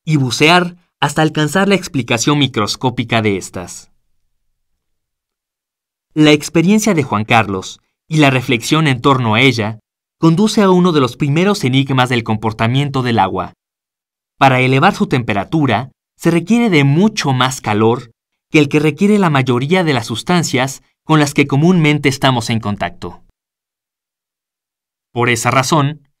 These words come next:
el tiempo necesario para liberar esa cantidad de calor es mayor. Un ejemplo de esto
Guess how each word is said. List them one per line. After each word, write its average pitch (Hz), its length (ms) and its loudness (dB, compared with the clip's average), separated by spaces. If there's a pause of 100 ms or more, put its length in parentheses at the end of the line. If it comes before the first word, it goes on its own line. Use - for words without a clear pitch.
(200)
el 139 200 2
tiempo 190 380 2
necesario 131 640 0
para 120 160 2
liberar 127 420 0
esa 165 240 0
cantidad 113 380 0
de 113 100 -2
calor 131 520 0
es 139 180 -2
mayor. 110 320 -4 (2750)
Un 196 220 4
ejemplo 117 460 0
de 117 180 4
esto 107 420 -2